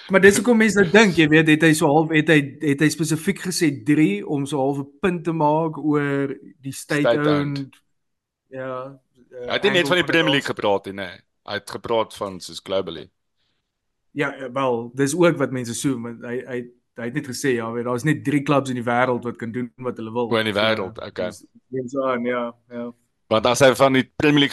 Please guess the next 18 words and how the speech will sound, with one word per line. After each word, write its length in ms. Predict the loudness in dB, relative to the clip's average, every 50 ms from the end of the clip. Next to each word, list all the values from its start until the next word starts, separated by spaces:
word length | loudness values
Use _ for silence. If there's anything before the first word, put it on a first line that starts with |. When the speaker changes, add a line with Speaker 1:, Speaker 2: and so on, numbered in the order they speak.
| 0
Speaker 2:
gepraat 280 | 0 2 2 4 4 2
het, 100 | 2 0
is 100 | 0 -2
Chelsea 400 | 2 4 6 6 6 4 0 -2
ook 120 | -4 -4 -2
definitief 420 | -4 -6 -6 -6 -8 -8 -8 -8 -6
daarin 280 | -6 -6 -6 -8 -10
gegooi, 280 | -12 -10 -8 -8 -8 -8
Clams. 420 | -8 -10 -12 -10 -10 -12 -14 -16 _ _ _ -20 -20 -20 -20 -20 -20 -20 _ _ -20 -20 -20 _ -6
Speaker 1:
Ja, 400 | -2 4 6 6 8 8 6 6
ek 80 | 4 6
weet, 240 | 8 8 8 8
ek, 100 | 6 4 8 8
ek, 200 | 8 8 6 4
ek 100 | 2 4
dink 140 | 4 4 4 4 0 -4 -8 -8 -10
Speaker 2:
<laughs> 240 | -10 _ _ -2 -2
Speaker 1:
die, 80 | -2